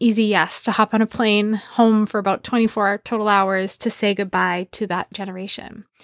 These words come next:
And as we walked into the church, this big church, it was the church that my grandmother grew up going to, and many of, she and her siblings were married in it, and we grew up going to daily mass <laughs> there with my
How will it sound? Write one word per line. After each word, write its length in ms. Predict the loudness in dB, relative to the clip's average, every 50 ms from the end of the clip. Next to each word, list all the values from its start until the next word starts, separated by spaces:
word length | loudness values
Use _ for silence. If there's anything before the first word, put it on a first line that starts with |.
| -20 -20 -20 -20 -20 _ _ _ _ _ 4
And 200 | 4 6 6 6
as 220 | 4 2 2 2
we 100 | 4 4
walked 380 | 4 6 4 4 4 2 2 0
into 220 | -2 0 0 0
the 100 | -2 -2
church, 600 | -2 -2 0 0 0 0 -2 -4 -4 -4 -4 -4
this 160 | -6 -10 -12 -8 _ 2
big 380 | 4 6 6 6 4 4 0
church, 500 | -4 -4 -2 -2 -4 -4 -4 -4 -4 -4 -4
it 60 | -4 -6
was 140 | -6 -4
the 100 | -4 -4
church 360 | -2 0 0 0 0 0 -2 -6
that 160 | -6 -8 -6
my 140 | -6 -8 -2
grandmother 400 | 0 2 4 6 6 4 4 2
grew 140 | 2 0
up 120 | -2 0 0
going 320 | -2 0 0 0 -2 -4
to, 540 | -4 -4 -4 -2 0 0 0 0 0 -2 -2 -4
and 480 | -6 -8 -8 -8 -8 -6 -6 -6 -4
many 300 | -2 0 0 2 2 2
of, 320 | 2 0 -2 -4 -8 -16 -20 -20 _ _ -8
she 200 | -4 -2 0 2
and 80 | 2 2 2
her 120 | 0 0
siblings 440 | 0 0 0 2 2 2 2 2 0
were 80 | 0
married 420 | 0 2 2 4 4 4 2 2 0
in 160 | 0 -2 -2
it, 380 | -2 -2 -2 -4 -6 -8 -14 -12 -10
and 540 | -8 -8 -8 -8 -8 -8 -10 -12 -14 -14 -16 -14
we 120 | -12 -12 -8
grew 160 | -4 -4 -4
up 100 | -4 _
going 320 | -4 -4 -2 -2 -2 -4
to 380 | -4 -4 -4 -4 -4 -4 -4 -2
daily 420 | 2 4 4 4 6 6 6 6
mass 460 | 6 6 6 6 6 4 4 2 -2
<laughs> 280 | -2 -2 -2 0 0 0
there 200 | 0 2 2 2
with 240 | 2 2 0 -2 -4 _ _ _
my 640 | -2 0 2 2 2 2 2 0 0 -2 -2 -4 -6